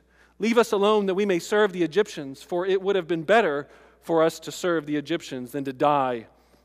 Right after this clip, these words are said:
in the wilderness.'" This becomes not a point backwards, but a point forwards.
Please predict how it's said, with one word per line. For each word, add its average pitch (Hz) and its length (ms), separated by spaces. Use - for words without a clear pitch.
in 131 360
the 127 80
wilderness.'" 135 640
This 185 180
becomes 180 640
not 180 240
a 185 60
point 196 580
backwards, 196 680
but 151 80
a 156 40
point 220 300
forwards. 202 800